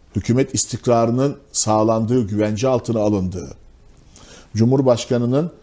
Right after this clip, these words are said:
bağımsız, tarafsız partiler üstü temsil noktasında görev yaptığı, meclisin içinden çıkan hükümetin meclise sorumlu olarak çalıştığı, e,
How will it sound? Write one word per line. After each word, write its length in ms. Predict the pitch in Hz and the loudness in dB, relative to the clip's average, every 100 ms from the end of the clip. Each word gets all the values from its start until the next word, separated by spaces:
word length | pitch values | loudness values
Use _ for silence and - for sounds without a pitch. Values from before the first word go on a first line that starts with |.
| - - - | -20 -20 -2
bağımsız, 600 | 104 117 117 113 127 - | 2 4 4 0 -2 0
tarafsız 520 | 120 113 107 - 135 | 2 2 2 0 -2
partiler 480 | - 110 - 117 120 | 0 0 0 2 2
üstü 280 | 110 - 139 | 0 -2 -2
temsil 380 | 113 110 - 143 | -2 0 0 0
noktasında 480 | 127 117 104 110 | -2 -2 -2 -2
görev 340 | 95 101 95 90 | -2 0 0 0
yaptığı, 460 | 87 - - 69 - - _ - - - - - - - - | -4 -10 -14 -14 -14 -20 _ -20 -20 -20 -20 -20 -20 -20 -4
meclisin 400 | 104 113 113 143 | 2 2 2 0
içinden 360 | 135 - 123 123 | -2 -2 0 0
çıkan 360 | - - 120 107 | -2 -4 -4 -4
hükümetin 480 | 127 117 117 113 160 | -6 0 0 0 0
meclise 400 | 120 110 - 131 | 2 0 0 -2
sorumlu 400 | - 113 113 131 | 0 0 2 2
olarak 360 | 139 113 101 | 2 2 -2
çalıştığı, 600 | - 92 82 - 71 65 92 _ - - - - - - - - - - | -6 -8 -8 -12 -12 -14 -16 _ -20 -20 -20 -20 -20 -20 -20 -20 -20 -4
e, 80 | 92 | 0